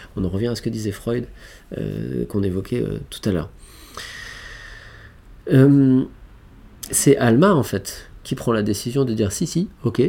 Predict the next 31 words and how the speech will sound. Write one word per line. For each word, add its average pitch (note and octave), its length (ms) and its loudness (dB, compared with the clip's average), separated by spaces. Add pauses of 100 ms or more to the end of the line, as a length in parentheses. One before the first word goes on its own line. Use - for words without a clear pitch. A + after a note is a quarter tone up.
(480)
j'arrête A#2 520 -2 (140)
d'écrire - 480 -4 (340)
et A#2 80 4
je G#2 80 2
deviens F#2+ 180 2
ta F2+ 140 -10
femme G#2+ 300 -6 (180)
et G#2+ 60 -6
je - 60 -8
considère G#2 500 -6
ta - 100 -6
musique G2+ 300 -4
comme F#2 160 -4
la F2 80 -2
mienne F#2 260 -2 (480)
et G2+ 80 -4
je G2+ 140 -8
vais F#2 160 -2
t'aider G2 320 -2
à G2 100 -4
recopier G2 420 -6
tes G2 100 -6
symphonies, F2+ 540 -6
à F2 40 -6
les F#2 80 -8
corriger, F#2+ 800 -4
euh, - 640 -16
à - 40 -6
les, G1+ 240 -6
à G1+ 60 -6
les, - 320 -6